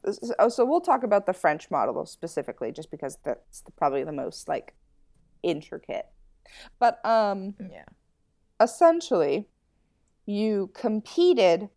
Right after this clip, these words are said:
Speaker 1: to work in the French Academy. So you would go to the Academy as an artist or as an apprentice,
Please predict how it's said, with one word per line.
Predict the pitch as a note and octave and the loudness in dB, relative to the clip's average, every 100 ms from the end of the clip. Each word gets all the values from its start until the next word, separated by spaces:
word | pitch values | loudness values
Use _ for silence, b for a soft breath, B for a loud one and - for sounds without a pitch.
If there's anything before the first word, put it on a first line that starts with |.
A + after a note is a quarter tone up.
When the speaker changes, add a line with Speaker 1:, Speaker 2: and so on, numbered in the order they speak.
| _ _ - | _ _ -6
Speaker 1:
to | B3+ | -4
work | G#3+ F#3 G#3+ A3+ _ | 0 4 2 2 _
in | G#3 G3+ | -2 0
the | F3 | -2
French | E3+ E3 | -2 -2
Academy. | D#3+ F3 C#3 C3 D#2 - | -4 2 2 2 -8 -14
So | - G3+ | -2 0
you | G3+ G#3 G3 | 0 -2 -2
would | F#3 F3+ | -2 0
go | A#3 A#3+ A#3+ A#3 | 2 4 4 0
to | - C#4 | -6 -4
the | B3 | -2
Academy | A#3+ A#3+ G#3 G3+ G3+ F3 | -4 0 0 0 -4 -6
as | F#3+ F#3 | -8 -8
an | F#3 | -2
artist | A#3+ A3+ A3 G#3+ - - _ _ _ - | 0 0 -2 -6 -14 -20 _ _ _ -6
or | E3+ | -2
as | E3 | -2
an | D#3+ | -4
apprentice, | - - C4 B3 A3 - | -2 0 0 -2 -6 -6